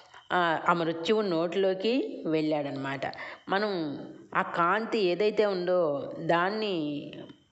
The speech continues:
మనం బుద్ధిమంతులైతే ఏం చేస్తారంటే దాన్ని వాడుకొని బాగుపడతారు, ఓ వృద్ధిలోకి వస్తారనమాట. బుద్ధిహీనులు అలా కీటకంలాగా పడి మరణిస్తూ ఉంటారనమాట.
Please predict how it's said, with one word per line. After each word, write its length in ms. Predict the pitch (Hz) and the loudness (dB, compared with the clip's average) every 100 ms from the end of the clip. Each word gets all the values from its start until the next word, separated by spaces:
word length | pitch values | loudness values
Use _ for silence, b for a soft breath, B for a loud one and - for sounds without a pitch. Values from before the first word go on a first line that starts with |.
| _ | _
మనం 520 | 175 165 165 185 170 147 | -6 -2 0 0 -2 0
బుద్ధిమంతులైతే 920 | 160 160 202 208 214 214 202 202 196 | 0 0 0 0 0 2 2 2 0
ఏం 100 | 175 | 0
చేస్తారంటే 500 | 185 175 175 175 208 | -2 2 2 2 0
దాన్ని 260 | 208 190 180 | 2 2 2
వాడుకొని 1040 | 160 151 180 202 202 190 165 175 - - | 2 2 2 2 0 0 -2 -2 -6 -2
బాగుపడతారు, 760 | 160 160 170 180 160 165 156 156 196 | 2 4 4 0 2 2 2 -2 -2
ఓ 280 | 180 160 156 | 0 2 0
వృద్ధిలోకి 540 | 160 170 196 190 190 | -2 0 4 4 4
వస్తారనమాట. 640 | 180 - 160 151 147 139 135 131 B B B B 160 | 2 0 0 0 -2 -4 -4 -8 B B B B 0
బుద్ధిహీనులు 1160 | 165 165 214 220 208 208 180 170 160 156 156 B B B | 0 2 2 2 2 0 2 2 2 2 0 B B B
అలా 180 | 156 165 | 4 4
కీటకంలాగా 800 | 160 156 151 151 160 156 147 147 | 4 2 0 0 0 2 2 2
పడి 640 | 156 151 156 220 415 - - | 4 4 4 4 2 -2 0
మరణిస్తూ 920 | 160 151 143 147 - 196 262 415 - | 2 4 2 -2 2 4 4 0 -4
ఉంటారనమాట. 640 | 147 143 135 131 127 131 | -4 -2 -2 -2 -4 -4